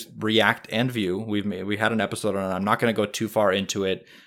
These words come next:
Um, it's, it's made a name for itself for being a lot easier to pick up because it's a lot more like JavaScript. It's a lot more like you're just writing simple JavaScript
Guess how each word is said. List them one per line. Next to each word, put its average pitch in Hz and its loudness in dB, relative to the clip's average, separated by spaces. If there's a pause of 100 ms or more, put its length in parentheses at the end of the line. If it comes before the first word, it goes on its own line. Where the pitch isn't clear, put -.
(140)
Um, 95 0
it's, - -4
it's 131 0
made 147 4
a 151 6
name 135 2
for 135 0
itself 127 2
for 117 -2
being 113 2
a 104 -2
lot 110 2 (100)
easier 123 0
to 127 -6
pick 131 0
up - 0
because 107 0
it's 101 -6
a 110 2
lot 113 2
more 110 4
like 113 0
JavaScript. 110 -2
It's - -10
a 101 -4
lot 107 2
more 110 4
like 104 0 (360)
you're 107 -2
just 104 -2
writing 101 2
simple 120 0
JavaScript 113 2